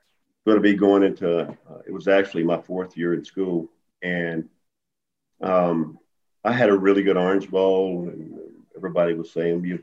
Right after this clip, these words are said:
you really got a chance to be the starting quarterback," 'cause I was a backup to Terry Davis. And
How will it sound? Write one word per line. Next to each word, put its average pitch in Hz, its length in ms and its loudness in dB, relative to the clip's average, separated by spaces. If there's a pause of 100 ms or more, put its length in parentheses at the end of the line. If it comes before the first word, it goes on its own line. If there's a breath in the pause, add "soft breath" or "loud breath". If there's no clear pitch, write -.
(120)
you 87 120 -8
really 98 200 2
got 90 200 0
a 82 40 -8
chance 92 360 -2
to - 100 -20
be 87 120 -4
the 80 60 -10
starting - 380 -4
quarterback," 98 480 -4
'cause - 100 -8
I 87 80 4
was 87 140 -6
a - 20 -14
backup 87 500 -2 (100)
to - 120 -20
Terry 85 240 0
Davis. 82 320 -2 (880)
And 87 640 0